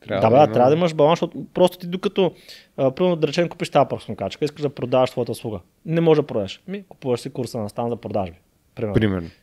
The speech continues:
Speaker 2: И просто вече се сблъскал с проблем, който знаеш кое обучение ще реши проблема. А в случая да учиш на рандом принцип просто някакви неща,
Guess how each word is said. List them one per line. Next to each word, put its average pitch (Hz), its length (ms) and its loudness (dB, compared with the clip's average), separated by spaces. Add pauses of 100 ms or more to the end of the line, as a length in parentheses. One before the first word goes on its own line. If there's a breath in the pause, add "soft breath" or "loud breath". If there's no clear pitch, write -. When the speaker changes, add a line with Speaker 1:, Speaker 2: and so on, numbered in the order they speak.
(160)
Speaker 2:
И 143 120 -2
просто 160 300 4
вече 175 200 4
се - 120 -8
сблъскал 147 480 2
с - 180 -4
проблем, 131 480 4
който 170 260 4
знаеш 143 420 0 (640 soft breath)
кое 156 180 12
обучение 208 520 6
ще 160 180 -2
реши 135 240 -2
проблема. 123 420 2 (440 soft breath)
А 143 80 0
в 135 120 2
случая 190 340 0
да 175 80 4
учиш 190 340 0
на 151 200 2
рандом 160 360 2
принцип 151 480 -4
просто 135 300 -4
някакви 127 300 -4
неща, 170 560 -2